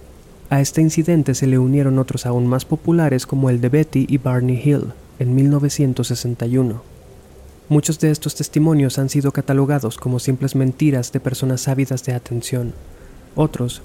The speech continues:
alucinaciones de gente con severos problemas mentales, pero hay algunos que no han podido ser descartados como falsos todavía. Al final de todo,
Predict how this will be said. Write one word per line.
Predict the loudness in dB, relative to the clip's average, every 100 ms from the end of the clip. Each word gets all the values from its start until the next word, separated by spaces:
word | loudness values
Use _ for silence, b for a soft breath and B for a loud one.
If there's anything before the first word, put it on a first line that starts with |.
| -2
alucinaciones | 0 2 0 0 0 0 0
de | -2
gente | 0 0 0
con | -2 -2
severos | -2 -2 -2 -2
problemas | -2 -2 0 -2 -2
mentales, | -4 -2 -4 -4 -8 -14 -20 -20 -20 -20 -16 -2
pero | 2 2
hay | 4 2
algunos | 4 4 4 2
que | 0
no | 2 2
han | 0
podido | 0 0 0 0 -2
ser | -4 -4
descartados | -6 -4 -6 -2 -2 -2 -2
como | -4 -2
falsos | 0 -2 -2 -6
todavía. | -4 -4 -2 -2 -4 -6 -12 -20 -20 -20 -20 -20 -20 -20 -20 -20 -20 -20 -8
Al | -4
final | -2 0 2 2
de | 2
todo, | 0 0 -2